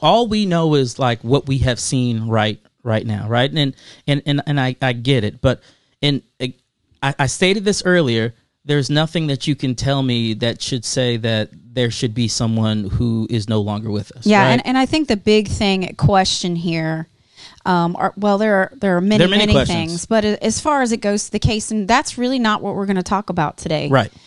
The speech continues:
Speaker 2: Um, is whether or not these two individuals had a right to attempt to, uh, effect a citizen's arrest.
Speaker 1: Right.
Speaker 2: And according to the law in the state of Georgia,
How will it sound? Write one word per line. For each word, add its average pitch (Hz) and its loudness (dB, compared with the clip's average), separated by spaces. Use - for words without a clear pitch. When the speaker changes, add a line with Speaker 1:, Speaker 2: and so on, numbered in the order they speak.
Speaker 2:
Um, 185 0
is 196 2
whether 214 2
or 202 0
not 180 0
these 190 0
two 208 0
individuals 175 0
had 190 0
a 175 2
right 185 2
to 180 -2
attempt 202 0
to, 180 0
uh, 175 2
effect - 2
a 180 0
citizen's 180 -2
arrest. 160 0
Speaker 1:
Right. 127 4
Speaker 2:
And 95 2
according 247 0
to 226 -6
the 190 -4
law 180 2
in 190 -2
the 175 -4
state 175 -2
of 160 -10
Georgia, 175 0